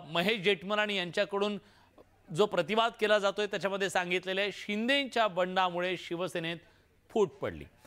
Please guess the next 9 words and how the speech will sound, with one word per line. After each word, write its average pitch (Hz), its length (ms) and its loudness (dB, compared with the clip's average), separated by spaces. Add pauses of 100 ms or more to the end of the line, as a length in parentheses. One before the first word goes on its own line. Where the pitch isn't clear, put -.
(240)
हा 196 80 8
मुद्दा 208 320 4
सुद्धा 220 280 4
त्यांनी 208 260 -2
पुन्हा 190 400 0
एकदा 202 200 4
अधोरेखित 190 520 2
केलेला 185 260 2
आहे. 180 200 -2